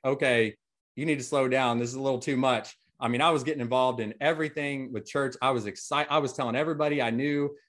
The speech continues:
that, "Hey, Jesus is alive. Like, like, this is, this is real. Jesus is real." And I, I was so excited. I was seeing miracles. God was speaking to me, like, very, very intimately. Um, and,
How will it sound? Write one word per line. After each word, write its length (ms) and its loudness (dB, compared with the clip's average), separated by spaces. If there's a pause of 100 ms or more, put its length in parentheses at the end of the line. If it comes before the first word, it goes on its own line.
(100)
that, 80 -6
"Hey, 240 6
Jesus 400 -2
is 140 -6
alive. 680 2
Like, 340 -2 (240)
like, 200 -2
this 200 0
is, 200 -6
this 180 -2
is 140 -4
real. 480 4
Jesus 480 -4
is 160 -6
real." 520 -2 (360)
And 480 0 (160)
I, 160 -2
I 60 0
was 260 -4
so 160 4
excited. 360 2
I 120 2
was 120 -2
seeing 360 -6
miracles. 800 0
God 280 -2
was 140 -10
speaking 460 -4
to 200 -2
me, 180 0
like, 260 -2
very, 540 0
very 260 0
intimately. 840 -4 (500)
Um, 600 -2 (440)
and, 480 0